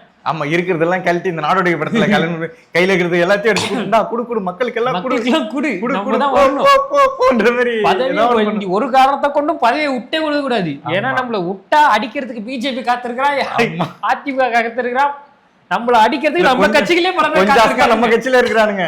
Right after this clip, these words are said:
Speaker 1: அப்படின்னு
Speaker 2: அப்படின்னு சொல்லிட்டு பதவியை மட்டும் விட்டுற கூடாது பையனே.
Speaker 1: ஆமா.
Speaker 2: நீ எப்படியாவது மகளிர் ஓட்டு நம்ம வாங்கி ஆகணும்னு சொல்லிட்டு விடிய காலையில
Speaker 1: ஆமா, இருக்கிற பதட்டத்துல இருக்கிற காசெல்லாம் எடுத்து
Speaker 2: எடுத்து
Speaker 1: கொடுத்துருக்காங்க எல்லாருக்கும்.
Speaker 2: கொடுத்துட்டு இருக்காரு. இப்போ வந்து தமிழக,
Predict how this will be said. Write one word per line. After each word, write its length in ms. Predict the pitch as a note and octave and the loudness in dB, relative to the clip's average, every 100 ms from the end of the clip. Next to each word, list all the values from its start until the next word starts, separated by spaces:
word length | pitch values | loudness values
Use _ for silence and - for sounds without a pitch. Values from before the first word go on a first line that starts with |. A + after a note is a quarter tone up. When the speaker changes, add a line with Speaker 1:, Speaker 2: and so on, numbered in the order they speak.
| D3+ | -2
Speaker 1:
அப்படின்னு 400 | E3+ E3+ E3 D#3+ | -4 -6 -6 -2
Speaker 2:
அப்படின்னு 280 | G3 A#3 | -2 -2
சொல்லிட்டு 500 | A#3+ A#3+ A3 C4+ G#3 - | -4 -6 -4 -2 -2 -2
பதவியை 440 | D#3+ F#3+ A#3+ B3+ | -2 0 0 -2
மட்டும் 260 | A#3+ A#3+ C#4 | -2 -4 -6
விட்டுற 220 | A#3 C#4+ | -2 -2
கூடாது 260 | C#4 C4+ | 2 2
பையனே. 400 | B3+ B3+ C4 C4 D4+ D#4+ - | 0 -2 -4 -2 -4 -4 -12
Speaker 1:
ஆமா. 300 | A#2+ A#2 - | -18 -14 -8
Speaker 2:
நீ 120 | F3+ | -2
எப்படியாவது 760 | F3+ F#3 B3+ C4 B3+ C4 D#4 C#4 | 0 0 0 2 2 2 -2 -2
மகளிர் 500 | A#3 A3+ C#4+ C#4+ C4 G#3 A#3+ | -2 -2 -4 -4 -6 -6 -2
ஓட்டு 260 | B3 C4 | 0 0
நம்ம 160 | C4 B3+ | -2 -2
வாங்கி 340 | G#3+ A#3 B3+ | 0 0 0
ஆகணும்னு 420 | C4 A#3+ A3 A3 A3+ | 0 0 0 -8 -10
சொல்லிட்டு 240 | G#3 C#4 E4+ _ _ C#3+ - | -10 -10 -12 _ _ -20 -12
விடிய 280 | F3 G3+ F#3+ | -6 -2 0
காலையில 360 | F#3+ A#3+ B3+ A#3+ F3+ C#3+ B2+ | 0 0 0 2 2 -2 -6
Speaker 1:
ஆமா, 180 | C3 B2+ | -14 -4
இருக்கிற 340 | E3 F3+ G#3 | -4 0 0
பதட்டத்துல 600 | F3 F3+ F#3 G#3 A3 G3 | 0 -2 -2 0 2 2
இருக்கிற 260 | F#3 G3 F#3 | 0 -2 0
காசெல்லாம் 360 | F3 F3 F#3 | 0 0 0
எடுத்து 160 | F#3+ F#3 | 0 0
Speaker 2:
எடுத்து 20 | |
Speaker 1:
கொடுத்துருக்காங்க 480 | F3+ D#3+ E3 D#3+ D#3 | -2 0 0 0 0
எல்லாருக்கும். 340 | D3+ D3+ G3+ | 0 0 -2
Speaker 2:
கொடுத்துட்டு 360 | G3+ F3+ F3 G#3+ B3+ - - F#3+ | -2 -2 0 -2 -4 -10 -12 -8
இருக்காரு. 240 | G3 D#3 C3+ - _ _ _ _ _ - | -6 -6 -10 -20 _ _ _ _ _ -14
இப்போ 180 | D#3+ F3 | -4 -2
வந்து 260 | F#3+ A#3 | -2 -4
தமிழக, 380 | G3+ F#3+ A#3 A3 | -4 -4 -4 -2